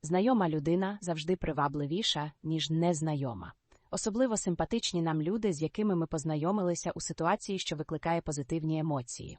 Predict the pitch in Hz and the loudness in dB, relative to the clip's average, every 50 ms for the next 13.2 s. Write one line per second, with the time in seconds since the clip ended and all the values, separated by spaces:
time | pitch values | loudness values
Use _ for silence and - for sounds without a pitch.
0 | _ _ - - 151 151 - - 156 139 - - 127 - - - 156 147 139 139 | _ _ -8 -6 -4 -6 -2 -2 -4 -4 -4 -6 -8 -10 -6 -4 -2 -2 0 0
1 | 135 135 135 135 151 156 156 180 208 226 226 - 208 165 131 123 123 135 - - | 0 -2 -2 -2 -4 -4 -2 0 0 0 0 0 -2 -2 -2 -4 -6 -8 -10 -8
2 | - 135 127 - - 131 131 123 - 156 175 202 196 - - - 160 151 147 - | -8 -6 -6 -4 -4 -4 -4 -2 0 2 2 2 0 -2 -4 -4 -4 -4 -4 -8
3 | _ - - - - - _ _ - 165 156 151 156 - - 240 226 214 - - | _ -20 -20 -20 -20 -20 _ _ 0 0 0 2 0 2 2 0 0 -2 -2 -2
4 | 160 - - 147 139 156 127 - 139 123 135 131 151 185 214 202 190 196 170 - | -2 -2 -2 0 -2 -2 -2 -2 -4 -6 -4 -2 -2 0 0 0 -2 -4 -2 -2
5 | - - - - 139 - - - 139 147 - - - 151 139 147 139 135 131 143 | -2 -2 -2 -4 -4 -2 -2 0 0 -2 -4 -4 -4 -4 -2 -2 0 0 0 0
6 | 151 - - 160 - - 117 - 131 123 131 - - 135 123 120 - 123 - - | 0 -2 -4 -6 -6 -6 -6 -4 -4 -4 -4 -4 -8 -10 -10 -8 -10 -10 -10 -8
7 | - 117 98 - _ _ _ _ _ _ _ _ _ _ _ _ _ _ _ _ | -8 -10 -10 -10 _ _ _ _ _ _ _ _ _ _ _ _ _ _ _ _
8 | _ _ - 196 202 185 285 330 349 262 190 180 - - 185 170 185 - - 190 | _ _ 0 0 2 4 4 4 4 6 4 4 4 2 2 2 2 -2 -2 -4
9 | - - 180 165 156 - - 170 156 170 - - 190 165 147 143 139 131 131 - | 0 4 4 4 4 2 0 0 0 -2 0 0 0 2 2 0 -2 -2 -4 -6
10 | 160 147 - 208 214 240 262 - - - 180 170 175 185 196 196 185 160 220 240 | -8 -6 -2 0 2 2 0 0 -2 0 0 2 2 2 2 2 0 0 0 0
11 | 247 - - 226 185 - - 170 160 156 - - 170 151 147 165 160 147 160 151 | 2 2 2 4 2 2 2 2 2 2 0 -2 -6 -4 -2 -4 -2 -2 -2 -2
12 | 147 139 143 131 123 - 147 135 139 127 123 - - - 131 151 147 139 143 135 | -2 0 -2 -2 -2 -4 -4 -4 -2 -2 -2 -4 -6 -6 -6 -6 -6 -6 -4 -6
13 | 123 120 113 104 | -6 -6 -8 -10